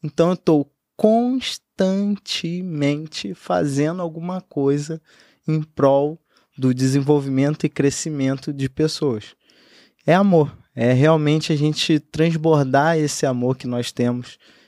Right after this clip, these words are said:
E são pequenos momentos. E, eu, como eu falei, eu sou um cara muito intenso, né?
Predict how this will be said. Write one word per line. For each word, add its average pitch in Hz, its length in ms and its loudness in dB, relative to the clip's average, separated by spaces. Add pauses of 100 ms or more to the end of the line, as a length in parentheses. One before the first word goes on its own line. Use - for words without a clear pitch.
(100)
E 120 380 4
são 139 400 0 (180)
pequenos 160 480 0
momentos. 143 540 0
E, 131 380 2 (140)
eu, 127 200 0
como 139 200 0
eu 143 40 -2
falei, 147 300 2
eu 127 60 4
sou 156 200 -2
um 156 40 -4
cara 156 260 4
muito 151 520 0
intenso, 147 600 0 (400)
né? 120 240 0